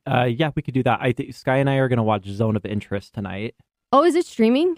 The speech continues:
Speaker 1: I think it is. Is it not?
Speaker 2: Is it?
Speaker 1: I thought, I thought we saw that it was streaming.
Speaker 2: If it's streaming, let's do that. Zone of
Speaker 1: I'm really
Speaker 2: Interest.
Speaker 1: excited to see it.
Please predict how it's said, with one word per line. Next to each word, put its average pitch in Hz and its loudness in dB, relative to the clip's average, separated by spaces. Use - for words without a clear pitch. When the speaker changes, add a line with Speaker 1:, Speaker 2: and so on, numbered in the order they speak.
Speaker 1:
I 147 4
think 254 2
it - 4
is. 139 2
Is 156 2
it 175 -2
not? 147 2
Speaker 2:
Is 214 -8
it? 415 -4
Speaker 1:
I 147 4
thought, 175 0
I 156 2
thought 196 2
we 180 4
saw 156 -2
that 139 0
it 110 -4
was 113 -2
streaming. 110 -4
Speaker 2:
If 240 -2
it's 311 -6
streaming, 208 -6
let's 170 -10
do 165 -10
that. 104 -8
Zone 196 -16
of - -10
Speaker 1:
I'm 147 4
really 131 2
Speaker 2:
Interest. - -6
Speaker 1:
excited 107 -4
to 98 -6
see 104 -6
it. 98 -4